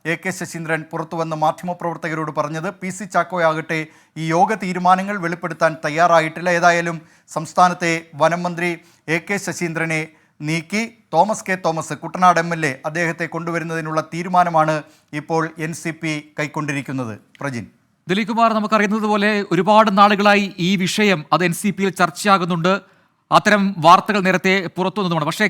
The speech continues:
Speaker 2: കഴിഞ്ഞ ദിവസം ഒഴികെ തോമസ് കെ തോമസ് പലപ്പോഴായി പറഞ്ഞത് അങ്ങനെ ഒരു ആവശ്യം തൻ്റെ ഭാഗത്തുനിന്നും ഉണ്ടായിട്ടില്ല, ഇതെല്ലാം പാർട്ടി നേതൃത്വം തീരുമാനിക്കേണ്ടതാണ്. അപ്പോൾ പറയുമ്പോഴും അതല്ലാതെ തോമസ് കെ തോമസ് നേരിട്ട് പി സി ചാക്കോയുമായി, ആ, ചർച്ചകൾ നടത്തിയിരുന്നു അല്ലെങ്കിൽ അഭിപ്രായങ്ങൾ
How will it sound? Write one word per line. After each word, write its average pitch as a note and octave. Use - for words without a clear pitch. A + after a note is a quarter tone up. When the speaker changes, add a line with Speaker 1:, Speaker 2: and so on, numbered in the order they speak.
Speaker 2:
കഴിഞ്ഞ G3
ദിവസം A3
ഒഴികെ F#3+
തോമസ് F#3
കെ G#3+
തോമസ് F#3+
പലപ്പോഴായി G3
പറഞ്ഞത് F3+
അങ്ങനെ F#3+
ഒരു G3
ആവശ്യം F#3+
തൻ്റെ F3+
ഭാഗത്തുനിന്നും E3+
ഉണ്ടായിട്ടില്ല, D3+
ഇതെല്ലാം F#3+
പാർട്ടി F#3+
നേതൃത്വം F#3
തീരുമാനിക്കേണ്ടതാണ്. E3
അപ്പോൾ G3
പറയുമ്പോഴും F#3+
അതല്ലാതെ G3+
തോമസ് E3+
കെ G#3+
തോമസ് G3
നേരിട്ട് F3
പി F3
സി F3+
ചാക്കോയുമായി, F3
ആ, C#3
ചർച്ചകൾ F#3
നടത്തിയിരുന്നു F3
അല്ലെങ്കിൽ E3
അഭിപ്രായങ്ങൾ E3+